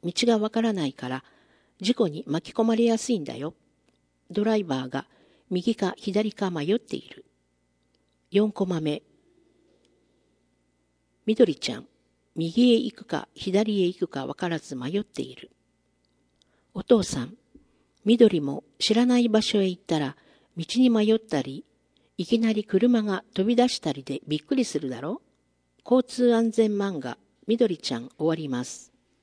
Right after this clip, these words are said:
事故の起こりやすい場所。守って安全、知って安心、ボリューム九十四。名称、国道三百二号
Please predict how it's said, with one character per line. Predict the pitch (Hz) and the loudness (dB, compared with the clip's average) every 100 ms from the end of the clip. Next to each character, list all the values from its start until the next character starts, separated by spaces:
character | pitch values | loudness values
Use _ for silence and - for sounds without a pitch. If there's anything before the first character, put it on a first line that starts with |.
| _ _ - | _ _ -4
事 | 214 | -2
故 | 262 269 | 2 2
の | 175 147 | 0 -2
起 | |
こ | 175 | -2
り | 180 | 2
や | 196 | 2
す | 190 220 | 2 0
い | 147 | 0
場 | 127 | -2
所。 | 113 131 131 _ _ _ _ _ _ - | -2 -2 -2 _ _ _ _ _ _ -6
守 | 190 208 254 | -2 4 2
っ | - | 2
て | - 147 | 0 0
安 | 160 165 151 | 0 -4 -2
全、 | 147 139 143 _ - | -2 -2 -6 _ -6
知 | - | -4
っ | 160 | -4
て | - 208 | 2 2
安 | 196 196 | 2 -2
心、 | - 165 196 _ - | -4 -6 -8 _ 0
ボ | 165 | 2
リ | 185 247 | 4 4
ュ | |
ー | |
ム | 240 | 2
九 | 233 247 202 | 2 2 2
十 | 156 135 | 0 -4
四。 | 135 135 131 _ _ _ _ _ _ _ _ _ _ - | -2 -4 -6 _ _ _ _ _ _ _ _ _ _ -4
名 | 214 220 | 2 2
称、 | - 196 180 175 _ _ _ _ _ _ | 2 2 2 0 _ _ _ _ _ _
国 | - 190 269 | -10 0 6
道 | 240 233 - | 6 6 2
三 | - 277 | 2 4
百 | 208 180 156 | 4 2 -2
二 | 170 180 | -6 0
号 | 139 131 | 0 0